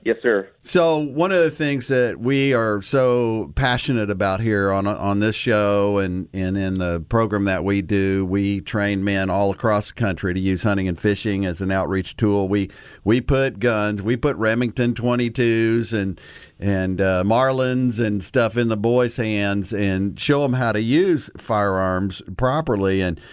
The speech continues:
Speaker 2: do you guys do anything specific that is reaching out to the youth? I, I, I mean, you kinda just told me you do by having a, you know, showing that incredible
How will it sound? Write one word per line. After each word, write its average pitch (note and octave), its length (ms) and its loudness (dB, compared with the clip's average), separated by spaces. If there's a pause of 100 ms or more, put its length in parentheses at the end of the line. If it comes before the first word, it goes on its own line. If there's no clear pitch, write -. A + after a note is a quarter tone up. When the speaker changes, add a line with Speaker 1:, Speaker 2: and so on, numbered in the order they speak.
(240)
Speaker 2:
do G#2 160 0
you F3 200 0
guys E3+ 320 2
do D3 180 2
anything C3+ 380 -2
specific B2+ 800 -2
that G#2 380 0
is G2+ 600 0
reaching C3 480 0
out B2+ 340 0
to A#2 140 -2
the G2+ 480 2 (160)
youth? C#3+ 480 2
I, A2 140 0 (120)
I, A2+ 120 -2 (640)
I B2+ 60 2
mean, D3 280 2
you A#2+ 140 -4
kinda D#3 300 0
just A2+ 260 -4
told C3+ 220 2
me A#2 80 0
you G2+ 120 -2
do F#2+ 440 0
by G#2 400 -2
having A#2 420 0
a, F2+ 320 -4
you A2+ 160 -2
know, G2+ 140 0
showing B2 320 2
that G2+ 240 -2 (440)
incredible A2 800 0